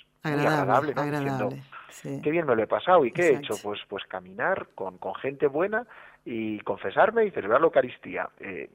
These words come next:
Speaker 1: y ya está.
Speaker 2: Ya está,
Speaker 1: Pues
Speaker 2: ya
Speaker 1: sí,
Speaker 2: está.
Speaker 1: ya está y, y muy bien. <laughs>
Speaker 2: Tengo una duda, padre.
Speaker 1: Dígame.
Speaker 2: Esto de las confesiones en el camino,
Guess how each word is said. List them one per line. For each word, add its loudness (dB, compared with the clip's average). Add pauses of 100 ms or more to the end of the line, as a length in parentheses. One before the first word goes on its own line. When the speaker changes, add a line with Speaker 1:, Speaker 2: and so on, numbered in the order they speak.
Speaker 1:
y -20
ya 2
está. 2 (200)
Speaker 2:
Ya -6
está, -8
Speaker 1:
Pues 2
Speaker 2:
ya -4
Speaker 1:
sí, -2
Speaker 2:
está. -6
Speaker 1:
ya 4
está -4
y, -16
y -12
muy 0
bien. 2
<laughs> -12
Speaker 2:
Tengo 8
una 8
duda, 2
padre. -2 (320)
Speaker 1:
Dígame. -14 (160)
Speaker 2:
Esto -2
de 0
las 0
confesiones -2
en 0
el -2
camino, 0